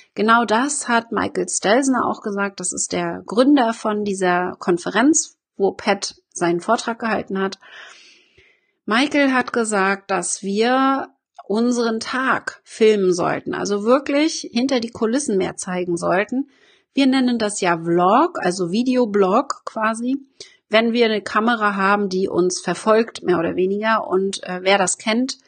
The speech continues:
zum Beispiel von Social Media Examiner, das ist eine Facebook-Seite, die ich als erstes angezeigt habe bei mir auf Facebook. Äh, die haben, äh, das Journal, ja, The Jour-,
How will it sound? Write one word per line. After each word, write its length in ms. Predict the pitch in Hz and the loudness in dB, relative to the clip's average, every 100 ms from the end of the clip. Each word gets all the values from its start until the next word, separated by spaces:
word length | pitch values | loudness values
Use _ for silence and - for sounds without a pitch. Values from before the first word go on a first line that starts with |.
| _ | _
zum 180 | - 202 | -4 0
Beispiel 520 | 190 196 - 220 208 | 2 0 0 0 0
von 280 | 208 208 185 | -2 0 0
Social 340 | 180 208 214 202 | 2 -2 -2 0
Media 420 | 208 214 190 180 | 0 2 2 0
Examiner, 760 | 185 - 202 233 240 233 233 240 - - - - | -4 -2 0 0 2 2 0 -2 -16 -20 -20 -8
das 140 | 185 | -6
ist 140 | 202 | -2
eine 180 | - 185 | 2 2
Facebook-Seite, 760 | 180 226 - 208 185 180 190 180 | 2 -2 -2 -4 0 0 0 -4
die 320 | 175 - 262 | -4 0 2
ich 220 | 311 - | 2 2
als 200 | 175 175 | 0 0
erstes 420 | - 214 - 208 | 0 0 -2 -6
angezeigt 840 | - 202 214 208 - 202 202 - - | -4 -2 -2 -4 0 0 0 -8 -6
habe 340 | 196 214 214 | 0 2 2
bei 160 | 214 208 | 0 -2
mir 380 | 208 214 220 214 | -2 -4 -4 -4
auf 220 | 196 202 | -8 -8
Facebook. 680 | - - 220 - 233 247 _ _ _ _ _ _ _ _ _ - - | -10 -6 -6 -4 -8 -8 _ _ _ _ _ _ _ _ _ -4 2
Äh, 160 | 196 | 4
die 200 | 185 240 | 4 2
haben, 320 | 240 226 208 202 | 2 2 2 -2
äh, 380 | 170 180 180 185 - - - - - | 0 0 0 -2 -12 -20 -20 -20 0
das 480 | 180 175 - - - | 2 2 -4 -8 -10
Journal, 720 | 175 185 185 214 254 330 381 _ _ | -2 2 4 4 4 2 0 _ _
ja, 260 | 196 208 247 | -2 0 0
The 100 | 185 | -4
Jour-, 420 | 190 190 196 | -2 0 0